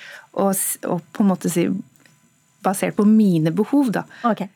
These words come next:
Speaker 2: det er lettere for deg som politiker, Hadia Tajik, eh, stortingsrepresentant og nestleder i Arbeiderpartiet. Hva trengs nå?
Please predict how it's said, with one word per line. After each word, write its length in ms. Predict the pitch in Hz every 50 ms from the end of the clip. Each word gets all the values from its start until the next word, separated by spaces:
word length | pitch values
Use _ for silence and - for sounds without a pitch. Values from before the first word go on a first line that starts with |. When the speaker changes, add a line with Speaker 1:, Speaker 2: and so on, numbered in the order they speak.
| _ -
Speaker 2:
det 80 | 262 285
er 60 | 302
lettere 340 | 277 - - 240 214 202 190
for 160 | - 269 226
deg 80 | 190 165
som 160 | - 220 208
politiker, 640 | - 247 208 196 180 - - - 208 - 233 208 196
Hadia 320 | 208 208 196 226 220 208
Tajik, 560 | - 226 220 190 202 254 233 - _ - -
eh, 480 | 240 233 233 226 226 226 220 220 214 - - - - - - - - - -
stortingsrepresentant 1040 | - - 262 185 - - 220 214 202 - 202 196 - 214 190 202 226 226 226 226 277
og 80 | 240 220
nestleder 560 | 202 196 - - 226 208 196 190 202 208 208
i 80 | 214 220
Arbeiderpartiet. 1120 | 208 214 202 196 185 175 - 196 - - - 220 208 208 214 220 226 226 226 226 220 220 _ - - - - - _ _ - 202
Hva 200 | 190 226 220 226
trengs 460 | 226 - - - 220 220 226 226 - -
nå? 140 | 233 214